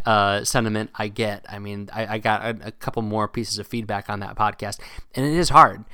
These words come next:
when you are used to carrying a lot of, of flies with you. It's hard to really narrow down what you have, but that's why my recommendation, again, was to start off bringing all your flies with you and then really just pay attention to what you use. And then I give, uh, some examples for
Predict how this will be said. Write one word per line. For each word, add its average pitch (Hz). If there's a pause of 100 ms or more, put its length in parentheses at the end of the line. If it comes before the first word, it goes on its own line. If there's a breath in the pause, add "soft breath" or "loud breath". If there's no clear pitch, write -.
(200 loud breath)
when 113
you 127
are 120
used 123
to 110
carrying 107
a 98
lot 104
of, 107
of 104
flies 107
with 113
you. 104
It's 104
hard 160
to 110
really 110
narrow 107
down 98
what 98
you 101
have, 98 (300 soft breath)
but 131
that's 131
why 120
my 110
recommendation, 101
again, 101 (340 soft breath)
was 104
to 101
start 131
off 151
bringing 143
all 139
your 135
flies 127
with 135
you 101
and 107
then 101
really 117
just 104
pay 117
attention 107
to 101
what 101
you 101
use. 98
And 107
then 104 (340 loud breath)
I 131
give, 135
uh, 107
some 117
examples 104
for 101